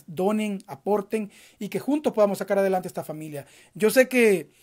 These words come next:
Eh, a veces, ¿verdad? Uno dice, "No, no puedo dar mucho, diez dólares, cinco dólares, veinte dólares". A veces cuando, cuando hay mucha necesidad,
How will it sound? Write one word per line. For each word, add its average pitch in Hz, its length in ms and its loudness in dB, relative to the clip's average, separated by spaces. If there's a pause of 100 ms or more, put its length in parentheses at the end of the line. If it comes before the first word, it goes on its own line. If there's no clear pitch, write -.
(440)
Eh, 185 320 -2
a 165 80 -2
veces, 240 340 2
¿verdad? 190 220 2
Uno 208 140 -2
dice, 226 200 -2
"No, 302 220 2
no 285 100 0
puedo 277 140 2
dar 247 120 4
mucho, 240 300 0
diez 240 240 -2
dólares, 220 320 0
cinco 208 220 -6
dólares, 202 240 0
veinte 190 220 -4
dólares". 185 340 -2
A 160 100 -10
veces 214 280 -2
cuando, 185 360 -6
cuando 170 240 -6
hay 202 80 -2
mucha 233 260 0
necesidad, 196 600 -4